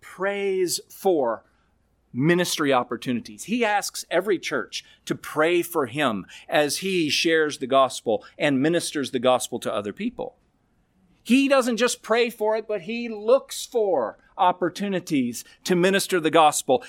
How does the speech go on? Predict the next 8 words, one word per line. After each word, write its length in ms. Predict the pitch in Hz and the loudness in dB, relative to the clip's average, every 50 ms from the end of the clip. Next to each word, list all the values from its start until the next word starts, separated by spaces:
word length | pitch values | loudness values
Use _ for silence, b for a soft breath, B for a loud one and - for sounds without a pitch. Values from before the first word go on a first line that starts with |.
| B B | B B
He 420 | - 247 247 240 240 247 220 - b b b | -4 -2 -2 0 0 -2 -4 -6 b b b
works 760 | - 185 185 214 247 269 277 269 - - - - - - - _ | -6 2 4 6 8 8 6 4 0 -4 -2 0 0 -2 -4 _
for 560 | - - - 240 220 202 190 160 139 123 - - _ _ - - | -4 2 4 6 6 8 6 6 4 4 0 -6 _ _ 0 2
opportunities 1080 | 208 208 208 208 208 - 185 170 - - 214 220 208 196 - - 160 139 131 117 - b b b | 4 4 4 4 2 0 -2 -2 0 0 0 0 0 -2 0 0 0 2 2 0 -4 b b b
to 100 | - 202 | -4 -2
minister 640 | 185 180 208 214 220 202 - - 196 185 165 - b b b - | 0 2 2 2 2 0 -2 -2 0 -2 -2 -2 b b b -4
the 80 | 160 156 | -4 2
gospel. 720 | 135 165 180 175 175 - - - 165 147 113 95 90 | 4 6 6 6 6 2 -4 0 0 0 0 0 -6